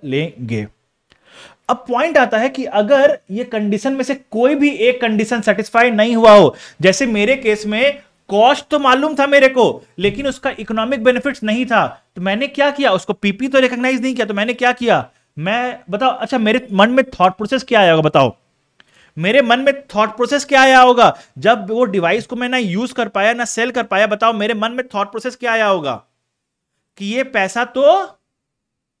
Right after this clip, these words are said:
ये पैसा तो डैश हो गया, बताओ बर्बाद हो गया,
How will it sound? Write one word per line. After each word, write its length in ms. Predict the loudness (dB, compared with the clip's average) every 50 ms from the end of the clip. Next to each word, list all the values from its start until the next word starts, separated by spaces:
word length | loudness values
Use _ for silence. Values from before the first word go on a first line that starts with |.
| _ _ _ _ _ _ -10
ये 160 | -8 -8 -6 -4
पैसा 320 | -4 -4 -4 -2 -4 -6
तो 180 | -2 0 0 0 0 0 -4 -10 _ -8 -4
डैश 260 | -2 -2 -2 -2 -4
हो 80 | -6 -4
गया, 220 | -2 0 -2 -2 -2
बताओ 440 | -4 -8 -4 -2 0 -2 -2 -4 _ _ _ _ _ _ _ _ _ _ _ _ _ _ _
बर्बाद 580 | -18 -10 -8 -8 -8 -6 -6 -4 -4 -4 -2 -2
हो 100 | -4 -4
गया, 240 | -4 -2 -2 0